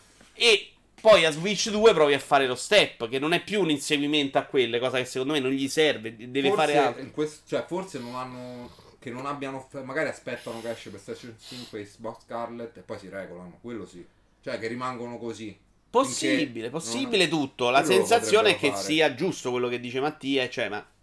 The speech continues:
Speaker 1: chi cazzo glielo fa fa adesso? Cioè, se non c'è questa esigenza di Switch, che sta giocando un altro campionato,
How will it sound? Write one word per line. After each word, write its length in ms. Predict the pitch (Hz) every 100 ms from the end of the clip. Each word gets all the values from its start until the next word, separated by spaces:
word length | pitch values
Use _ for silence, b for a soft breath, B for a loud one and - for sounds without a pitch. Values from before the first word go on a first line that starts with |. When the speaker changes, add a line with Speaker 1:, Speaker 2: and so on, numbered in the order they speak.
| _
Speaker 1:
chi 120 | 101
cazzo 320 | 120 117 -
glielo 140 | 113
fa 100 | 110
fa 220 | 113 - 113
adesso? 440 | 117 113 - 101
Cioè, 180 | - 113 B B
se 240 | - 180
non 160 | 220 202
c'è 220 | - 170
questa 240 | 143 -
esigenza 460 | 135 131 123 143 135
di 100 | 131
Switch, 420 | 123 127 120 -
che 80 | 113
sta 200 | 117 131
giocando 340 | 120 131 147 143
un 80 |
altro 260 | 139 143 139
campionato, 720 | 131 131 139 127 104 110 123